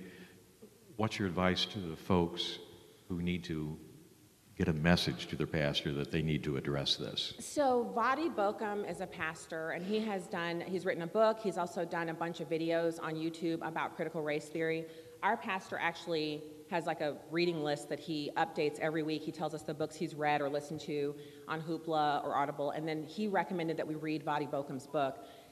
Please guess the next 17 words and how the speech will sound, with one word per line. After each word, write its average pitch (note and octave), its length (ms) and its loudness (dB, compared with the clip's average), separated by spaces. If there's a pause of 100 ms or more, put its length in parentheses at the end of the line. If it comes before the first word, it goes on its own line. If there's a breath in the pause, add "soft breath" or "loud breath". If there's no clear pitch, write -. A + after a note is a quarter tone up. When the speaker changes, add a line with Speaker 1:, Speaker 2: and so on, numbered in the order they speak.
(160 loud breath)
Speaker 2:
You F#3 200 2
can A3 220 2
gift - 400 2
that E3+ 200 4
book F3+ 160 0
to - 80 -6
your E3 100 -2
pastor, D3 600 -4
also F3 280 0
send F3 280 -4
him F#3+ 140 -2
the F3 80 -2
links F3 440 0
and D#3+ 100 -2
let E3+ 120 2
him D#3 160 -2
know, D#3+ 440 0